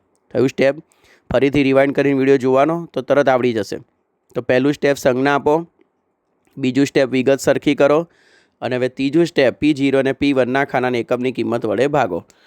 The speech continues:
ચલો, જો અહીંયા આગળ આ ચારસો છે, તો જો આ ચારસો અને છસો ને શેને ભાગીશું? સો વડે.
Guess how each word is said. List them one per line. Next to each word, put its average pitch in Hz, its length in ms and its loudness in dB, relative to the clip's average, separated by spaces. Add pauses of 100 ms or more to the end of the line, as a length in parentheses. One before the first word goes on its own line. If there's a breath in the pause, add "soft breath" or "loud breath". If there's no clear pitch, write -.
(280 soft breath)
ચલો, 101 200 -2
જો 123 120 -2
અહીંયા 127 180 2
આગળ 107 200 -4 (200)
આ 123 60 -2
ચારસો 123 460 0
છે, 208 240 -2 (400)
તો 127 80 -10
જો 113 160 -4
આ 110 60 0
ચારસો 123 500 0
અને 135 160 0 (100)
છસો 127 240 -4
ને 139 100 -4
શેને 139 280 -2
ભાગીશું? 120 480 -2
સો 110 260 -4
વડે. 95 260 -6